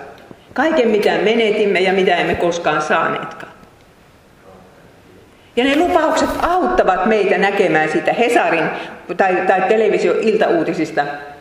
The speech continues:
sinne uuteen taivaaseen ja uuteen maahan.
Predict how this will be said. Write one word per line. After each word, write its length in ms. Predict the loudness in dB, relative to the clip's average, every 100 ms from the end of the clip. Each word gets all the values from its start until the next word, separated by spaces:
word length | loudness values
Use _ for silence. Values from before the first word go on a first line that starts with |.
| -10
sinne 260 | -2 0 2
uuteen 540 | 0 0 2 0 0
taivaaseen 680 | 0 0 0 0 -2 -6 -6
ja 100 | -8 -8 -6
uuteen 380 | -4 -4 -4 -4
maahan. 320 | -6 -10